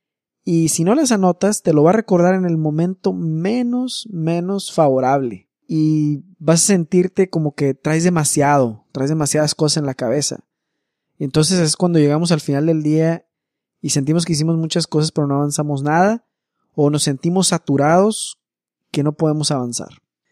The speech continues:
Entonces, un paso importante para evitar que se nos sature la cabeza de,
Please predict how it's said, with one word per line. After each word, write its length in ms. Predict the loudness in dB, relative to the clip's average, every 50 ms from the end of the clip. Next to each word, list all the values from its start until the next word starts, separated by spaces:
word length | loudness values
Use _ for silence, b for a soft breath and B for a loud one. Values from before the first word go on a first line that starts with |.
| _ _
Entonces, 220 | _ -8 -2 0 2
un 80 | 2
paso 180 | 4 4 4 4
importante 500 | 4 4 2 0 2 2 0 0 -2 -2
para 320 | 0 2 2 2 0 -2 -2
evitar 580 | -2 -2 -2 -2 -4 -4 0 2 2 2 0 -2
que 120 | -4 -6
se 100 | -4 -2
nos 160 | -2 -4 -4
sature 760 | -4 -6 -8 _ _ 4 6 6 6 6 6 4 2 0 -4 _ _ _ _ _ _ _ _
la 180 | -2 -2 -2
cabeza 640 | 0 0 2 2 4 6 6 6 4 4 4 2 2 2
de, 180 | 2 -2 -6